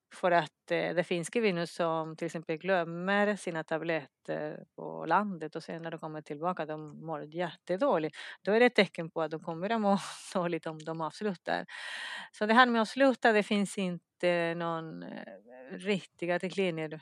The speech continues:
Man måste, eh, som sagt, evaluera det här risk-nytta-balans. Och sen såklart om patienten har fått en stroke mitt emellan eller har fått, jag vet inte, någon annan sjukdom, då måste man evaluera och fortsätta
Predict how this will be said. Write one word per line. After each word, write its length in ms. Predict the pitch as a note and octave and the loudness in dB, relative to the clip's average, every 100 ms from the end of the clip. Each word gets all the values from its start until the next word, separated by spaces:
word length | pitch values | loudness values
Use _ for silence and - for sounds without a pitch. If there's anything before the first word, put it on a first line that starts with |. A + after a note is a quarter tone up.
| _ - | _ -4
Man 140 | F#3 | 0
måste, 360 | F#3 E3+ - F3+ | 0 -2 2 4
eh, 240 | F3 E3+ E3+ - _ _ - - _ _ _ _ - | 4 2 -4 -10 _ _ -16 -16 _ _ _ _ -6
som 120 | F#3+ | 0
sagt, 220 | F3+ E3+ | 2 2
evaluera 440 | F#3 F3+ F3+ G3 F3+ | 2 2 4 4 6
det 60 | |
här 100 | F3 E3+ | 4 4
risk-nytta-balans. 1080 | G3 - F3+ E3+ E3+ D#3+ F3 A3 D#3+ E3 - - - - | 0 0 -4 -4 -2 0 2 2 0 -8 -16 -16 -12 0
Och 140 | F#3 | 4
sen 140 | A#3 A#3 | 6 8
såklart 440 | G#3+ - A#3 - | 8 10 8 8
om 80 | B3+ | 6
patienten 340 | A3 G3+ F3 | 6 6 6
har 100 | E3+ | 6
fått 280 | D#3+ F3 - | 6 2 2
en 100 | E3 | -2
stroke 420 | - B3+ C#4 C4 | 6 12 12 12
mitt 220 | F3+ F3+ E3 | 6 0 2
emellan 480 | F#3 B3+ A#3+ F3+ | 6 8 8 6
eller 240 | E3+ E3+ E3+ | 4 4 6
har 160 | E3+ | 6
fått, 280 | D#3 F3 D#3+ _ - E3+ | 4 -2 -4 _ -10 0
jag 180 | F3 F#3 | 2 4
vet 280 | A3 F#3 | 4 2
inte, 260 | D#3 D3+ E3 | -4 -6 -6
någon 120 | D#3+ | -4
annan 300 | F3 D#3+ D#3+ | -2 -2 -4
sjukdom, 420 | D#3 E3+ - A3+ F3+ | -6 -8 -2 0 0
då 100 | F3+ | 2
måste 260 | F3+ - | 2 2
man 180 | E3+ E3 | 0 2
evaluera 240 | E3 E3 | 2 2
och 60 | D#3+ | 2
fortsätta 760 | D#3 D3+ A3 A#3+ - - E3+ | -2 -2 0 0 0 2 2